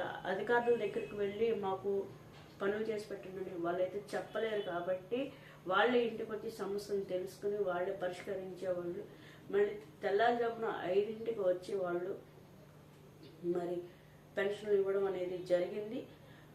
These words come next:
మరి ఇప్పుడు చూసుకుంటే కనుక ఒక పాయింట్లో పెడుతున్నారు. మరి ఆ పాయింట్కి ఈ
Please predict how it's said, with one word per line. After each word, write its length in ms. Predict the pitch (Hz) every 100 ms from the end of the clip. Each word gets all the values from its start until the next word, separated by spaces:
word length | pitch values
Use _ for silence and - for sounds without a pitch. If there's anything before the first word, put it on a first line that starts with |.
| -
మరి 220 | 240 277
ఇప్పుడు 340 | 269 - -
చూసుకుంటే 360 | 277 269 262 254
కనుక 300 | 262 240 247
ఒక 360 | 262 226 196 214
పాయింట్లో 580 | - 214 233 254 262
పెడుతున్నారు. 880 | 247 247 233 - 254 247 247 277 311 - - - - - -
మరి 200 | 196 208
ఆ 200 | 214 196
పాయింట్కి 680 | 196 208 220 226 226 220 226
ఈ 600 | 214 175 208 226 233 -